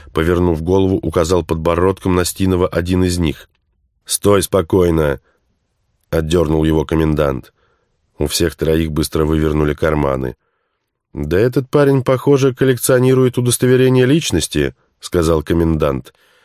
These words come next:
показывая своему напарнику три пластиковые карточки, которые он извлек из карманов Стинова.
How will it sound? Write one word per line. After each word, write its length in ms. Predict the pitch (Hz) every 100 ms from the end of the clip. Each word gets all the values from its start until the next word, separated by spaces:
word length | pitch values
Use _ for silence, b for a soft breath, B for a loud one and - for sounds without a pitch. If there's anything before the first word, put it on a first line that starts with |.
| b b b b
показывая 680 | 80 82 87 82 80 82 80
своему 380 | - 82 80 82
напарнику 640 | 82 - 104 90 80 80
три 180 | 73 85
пластиковые 600 | 82 85 - 82 85 87
карточки, 680 | - 90 69 - - - 69 b b b b b
которые 520 | - 76 82 82 80
он 260 | 80 87 82
извлек 400 | 78 85 95 -
из 80 | -
карманов 500 | 90 80 82 80 80
Стинова. 540 | - 87 71 64 -